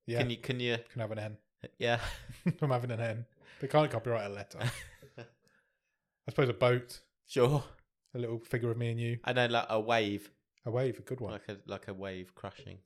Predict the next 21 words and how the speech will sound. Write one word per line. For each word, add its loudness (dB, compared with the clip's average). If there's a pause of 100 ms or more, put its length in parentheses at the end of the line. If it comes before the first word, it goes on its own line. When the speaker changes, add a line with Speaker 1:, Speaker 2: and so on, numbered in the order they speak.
Speaker 1:
I -16
get -10
ya. -20 (680)
Speaker 2:
Yeah, -8 (120)
is -8
that -2
enough? -10
That's -14
enough, -20
isn't -20
Speaker 1:
That's -6
Speaker 2:
it? -20 (140)
Speaker 1:
more -14
than -12
enough -12 (360)
for -14
the -4
two -6
people -10
that -16
play -8